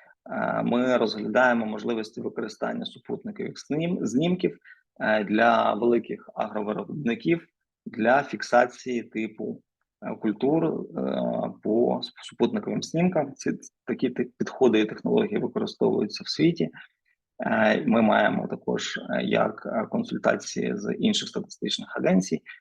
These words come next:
так і, е, е, в, з компаніями, які безпосередньо опрацьовують супутникові знімки.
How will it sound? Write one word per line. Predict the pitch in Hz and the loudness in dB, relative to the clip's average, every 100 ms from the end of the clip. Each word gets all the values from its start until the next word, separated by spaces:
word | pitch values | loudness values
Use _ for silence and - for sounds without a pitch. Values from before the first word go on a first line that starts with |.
| _ | _
так | - 139 - - | 2 2 0 -2
і, | 117 120 | 0 2
е, | 113 | 0
е, | - - 117 113 - - - - - 107 - - | -2 -4 -2 -2 -2 -4 -4 -6 -8 -6 -6 -6
в, | 107 - - | -4 -4 -4
з | 98 110 | -2 -2
компаніями, | - 110 127 127 107 101 - | -2 2 4 4 2 0 -2
які | - - | -2 -4
безпосередньо | - - - - 113 117 117 - - - - | -4 -6 -4 0 2 2 2 -2 -12 -20 -10
опрацьовують | - 107 - 117 110 107 | -4 -4 2 4 4 2
супутникові | - - - - - | -4 -4 -4 -6 -4
знімки. | 104 - - - | -6 -6 -10 -12